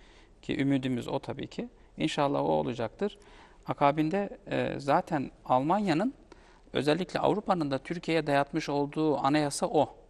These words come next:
Şu an Türkiye'de yapılacak olan anayasayı zaten Avrupa Birliği istemekte. Özellikle Almanlar, "İşte biz yasamızı bunlara göre yaptık, insan haklarını böyle yaptık, siz de böyle yapın." diyor. Çünkü bazı azınlıklar işte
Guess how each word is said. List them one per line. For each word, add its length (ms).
Şu 160
an 120
Türkiye'de 440
yapılacak 440
olan 180
anayasayı 480
zaten 320
Avrupa 380
Birliği 240
istemekte. 520
Özellikle 480
Almanlar, 400
"İşte 260
biz 280
yasamızı 640
bunlara 300
göre 200
yaptık, 340
insan 380
haklarını 480
böyle 220
yaptık, 320
siz 240
de 160
böyle 220
yapın." 340
diyor. 240
Çünkü 220
bazı 280
azınlıklar 580
işte 460